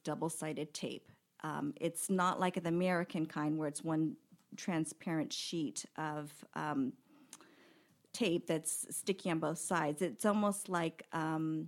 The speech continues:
fashion tape, or, you know, the kind that you wear to keep your clothes in place. One side is sticky, and then it's got a peel on it. At Daiso, they're a dollar fifty,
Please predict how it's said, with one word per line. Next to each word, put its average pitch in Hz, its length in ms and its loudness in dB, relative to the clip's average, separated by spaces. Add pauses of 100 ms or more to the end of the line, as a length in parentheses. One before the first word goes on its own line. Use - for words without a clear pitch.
(160)
fashion 151 400 0
tape, - 300 -6 (120)
or, 151 260 -2 (160)
you 160 120 0
know, 90 160 -2 (160)
the - 80 -6
kind 160 260 0
that - 120 -2
you 160 180 -2
wear 156 140 0
to 151 60 -2
keep - 260 -6
your 147 280 -2
clothes - 580 -4
in 160 140 0
place. 175 420 0 (600)
One 185 300 2
side 170 320 2
is 165 160 0
sticky, 175 320 -2
and 170 80 4
then 156 80 4
it's 156 100 -4
got 160 120 0
a 156 40 -4
peel 160 360 -2
on 160 140 0
it. 180 160 -2 (460)
At 190 140 0
Daiso, 180 520 2
they're 156 340 0
a 160 60 -4
dollar 151 360 0
fifty, 175 600 -4